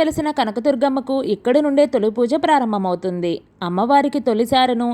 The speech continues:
ఇక్కడి నుండే పోలీసులు తలపై పెట్టుకొని కాలినడకతో అమ్మవారి కొండపైకి చేరి భక్తితో అమ్మకు సమర్పించడం ఇక్కడ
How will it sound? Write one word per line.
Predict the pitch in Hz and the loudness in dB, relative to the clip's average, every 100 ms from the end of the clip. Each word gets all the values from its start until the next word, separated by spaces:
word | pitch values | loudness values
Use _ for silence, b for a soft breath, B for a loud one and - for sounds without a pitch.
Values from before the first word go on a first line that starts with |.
| 208 | -4
ఇక్కడి | - 208 240 | -4 -2 -2
నుండే | 254 240 247 | 0 0 0
పోలీసులు | 196 196 214 220 226 | -2 -2 -2 -2 0
తలపై | 196 180 220 226 | 0 0 0 0
పెట్టుకొని | 196 208 196 269 247 | -2 -2 0 0 -2
కాలినడకతో | 185 175 233 233 220 196 196 202 185 | -2 0 0 0 -2 0 0 0 -2
అమ్మవారి | 175 208 240 240 | -2 0 0 0
కొండపైకి | 208 196 202 196 196 - | 0 -2 0 -2 -2 -4
చేరి | 190 202 302 254 B B 185 | -2 0 -2 -4 B B -2
భక్తితో | 185 - 262 277 262 | -2 -2 -2 2 2
అమ్మకు | 202 202 202 220 | 0 -2 -2 -2
సమర్పించడం | 202 202 202 196 202 247 262 | -2 -2 -2 -2 -2 -2 -2
ఇక్కడ | - | 0